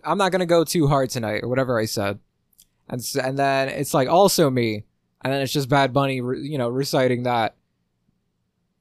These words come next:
And that blew up. That got, like, fucking thirty thousand views. I'm like, "Yo, what the fuck?" I went viral twice in less than, like,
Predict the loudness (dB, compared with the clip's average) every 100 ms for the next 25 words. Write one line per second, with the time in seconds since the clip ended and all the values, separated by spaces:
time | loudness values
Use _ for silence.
0 | _ -4 -2 -2 -4 -4 -2 4 4 4
1 | 4 4 6 4 2 2 2 2 0 -4
2 | 2 2 2 0 0 0 -2 0 2 0
3 | 2 2 2 -2 -4 -4 -2 2 4 4
4 | 4 2 2 2 0 0 -6 -20 -20 -2
5 | 0 4 2 0 4 6 6 4 0 -2
6 | 0 2 2 2 -2 -6 -4 -6 -4 0
7 | 0 0 -2 -2 -2 -4 -6 -2 -2 -4